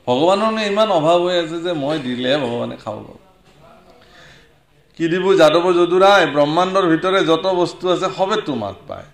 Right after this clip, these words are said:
গতিকে এই সমস্ত বস্তু সকলো তেওঁৰে, আমি নিমিত্ত মাত্ৰ। মোৰ এই শৰীৰ, তন, মন, চিন্তা চব তেওঁৰ। মোৰনো নিজৰ বুলিবলৈ কি আছে?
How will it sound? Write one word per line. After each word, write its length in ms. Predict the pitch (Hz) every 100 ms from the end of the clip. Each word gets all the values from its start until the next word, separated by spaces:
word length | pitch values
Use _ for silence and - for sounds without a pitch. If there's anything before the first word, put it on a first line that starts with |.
| _ _ _ _ 196
গতিকে 200 | 247 254
এই 360 | 202 - 202
সমস্ত 680 | 240 180 185 233 277 - -
বস্তু 520 | 294 202 180 - - 220 165 160 196 - - - _ - _ _ -
সকলো 360 | 226 220 277 277
তেওঁৰে, 580 | - 165 135 110 104 98 - -
আমি 220 | 123 185
নিমিত্ত 480 | 208 127 135 139 -
মাত্ৰ। 460 | 120 98 - 101 101
মোৰ 260 | 120 170 180
এই 120 | 175
শৰীৰ, 500 | 139 135 170 165 120 -
তন, 380 | 127 143 151 131
মন, 360 | 120 127 147 127
চিন্তা 500 | - 131 135 147 131 -
চব 140 | - -
তেওঁৰ। 220 | 127 107 98 - _ _ - _ -
মোৰনো 400 | 147 226 247 240
নিজৰ 340 | 175 156 214
বুলিবলৈ 380 | 226 214 214 208
কি 280 | 202 180 160
আছে? 320 | 123 - 107